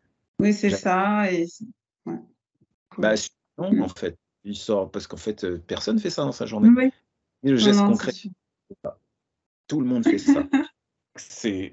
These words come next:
Speaker 2: c'est, c'est à un moment donné, je dis, c'est effrayant, en fait, il y a beaucoup de T-Rex. Euh, ça serait
Speaker 1: Ouais, ouais.
Speaker 2: intéressant. Ah, bah, du coup, comment on reverse, euh, on inverse, euh,
Speaker 1: Comment,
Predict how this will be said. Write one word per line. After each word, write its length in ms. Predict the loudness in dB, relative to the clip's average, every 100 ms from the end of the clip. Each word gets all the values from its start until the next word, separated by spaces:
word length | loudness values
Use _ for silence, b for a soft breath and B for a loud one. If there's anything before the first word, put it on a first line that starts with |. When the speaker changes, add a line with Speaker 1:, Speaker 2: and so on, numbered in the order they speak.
| -12
Speaker 2:
c'est, 380 | -10 -4 -4 -4
c'est 180 | -8 -8
à 60 | -6
un 60 |
moment 240 | -6 -4 -2
donné, 220 | -2 -2
je 60 | -2
dis, 100 | -4
c'est 220 | -4 -4
effrayant, 520 | -4 -4 -2 -2 0 -2
en 60 |
fait, 260 | -4 -4 -2
il 40 |
y 40 | -4
a 40 |
beaucoup 240 | -4 -6 -8
de 40 |
T-Rex. 560 | -8 -4 -2 -4 -8 -18 b b b -4
Euh, 160 | -2 -2
ça 160 | -2
serait 160 | -4 -2
Speaker 1:
Ouais, 60 | 0
ouais. 60 |
Speaker 2:
intéressant. 420 | 2 0 -2 -6 -10 _ _ -8
Ah, 100 | -4
bah, 120 | -2
du 160 | -4 -6
coup, 140 | -12
comment 320 | -10 -4 -2 -2
on 160 | -2
reverse, 540 | -4 -2 0 -2 -6 -8
euh, 200 | -8 -10 -14 _ _ _ _ -14
on 160 | -10 -6
inverse, 460 | -2 0 -2 -4
euh, 160 | -4 -2
Speaker 1:
Comment, 180 | 0